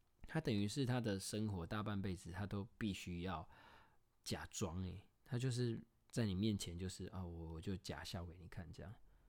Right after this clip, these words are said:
嗯，所以我那时候听到这一句歌词的时候，我其实觉得非常非常的惊人。呃，我觉得说，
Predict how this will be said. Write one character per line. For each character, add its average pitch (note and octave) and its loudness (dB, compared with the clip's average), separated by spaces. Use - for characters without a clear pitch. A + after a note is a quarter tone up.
嗯， A#2 2
所 E3 4
以 F3 6
我 A#2 2
那 C#3 4
时 C3+ 2
候 C3 4
听 C3 2
到 B2+ 4
这 A#2+ 2
一 A2 6
句 A2 0
歌 G#2 0
词 G2+ -4
的 F2+ -2
时 G2 -4
候， F#2+ 0
我 F2+ 0
其 G#2 -4
实 G#2 0
觉 G2+ -2
得 G2 0
非 A#2 0
常 F#2 -2
非 G#2+ -2
常 E2+ -2
的 E2 -6
惊 G2+ 2
人。 F#2 0
呃， F#2+ -2
我 G2 0
觉 A#2+ 4
得 A#2+ 4
说， A#2+ 0